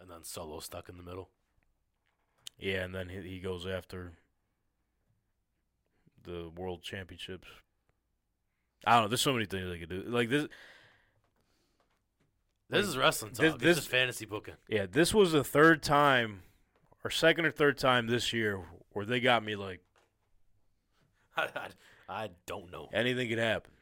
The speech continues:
Speaker 1: Yeah.
Speaker 2: So, we'll have to tune in to Friday Night SmackDown 'cause they're doing his thousand day reign ceremony, whatever.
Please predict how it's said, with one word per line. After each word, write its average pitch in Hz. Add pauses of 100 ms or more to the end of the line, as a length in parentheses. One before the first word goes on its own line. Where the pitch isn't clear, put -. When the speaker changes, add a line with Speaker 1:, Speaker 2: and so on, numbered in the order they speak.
(120)
Speaker 1:
Yeah. 85 (1160)
Speaker 2:
So, 80 (760)
we'll 110
have 98
to 98 (580)
tune 139
in 123
to 110
Friday 131
Night 120
SmackDown 120
'cause 98
they're 107
doing 107
his 92
thousand 101
day 101 (760)
reign 104
ceremony, 110
whatever. 107